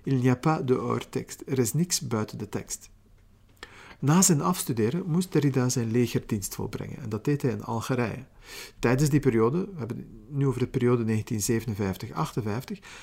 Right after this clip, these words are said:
bevond het land zich midden in een bloedige onafhankelijkheidsoorlog. Derrida gaf er les aan de kinderen van militairen en ontmoette geregeld zijn vroegere studiegenoot Pierre Bourdieu.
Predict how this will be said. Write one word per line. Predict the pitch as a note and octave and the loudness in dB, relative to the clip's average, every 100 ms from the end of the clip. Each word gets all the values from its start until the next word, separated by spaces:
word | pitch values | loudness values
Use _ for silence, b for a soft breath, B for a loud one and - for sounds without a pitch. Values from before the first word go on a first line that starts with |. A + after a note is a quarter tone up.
| B | B
bevond | B C3 A#2+ G3+ | B 2 4 2
het | G3+ - | 2 0
land | D3 D#3 | 0 0
zich | D3 C3+ | -2 0
midden | C#3+ D3+ | 2 2
in | C3+ B2+ | 0 -2
een | B2+ A#2+ | -4 -2
bloedige | C#3+ F#3 E3 D3+ | 2 4 4 4
onafhankelijkheidsoorlog. | C3+ B2 A2+ G#2+ A#2+ - A#2 - B2+ A2+ - - - _ b b b | 2 -2 -2 -4 -6 -6 -8 -6 -8 -8 -10 -14 -20 _ b b b
Derrida | b C#3 F3+ E3 C#3+ | b 6 8 6 4
gaf | B2+ A2 | 2 0
er | A2 | 0
les | G2+ C3+ - B B | 0 0 -2 B B
aan | C3 | -4
de | B2+ | -2
kinderen | - C#3+ C#3 | 0 2 2
van | A#2+ A2+ | 0 -2
militairen | A#2 A#2+ - C#3 A2 C3 B B B | -2 -4 -2 -2 -4 -10 B B B
en | C3 | 0
ontmoette | B2+ - F3 D#3+ | 0 2 2 2
geregeld | B2+ A2 A2+ C#3+ | 2 2 0 -2
zijn | - A2+ | -2 0
vroegere | B2+ B2 A2+ | 0 0 -2
studiegenoot | - E3 C3 - - - | -2 0 -2 -4 -8 -10
Pierre | - - F#2+ | -6 -2 -2
Bourdieu. | G2+ A#2 B2 B2+ | -2 -2 0 0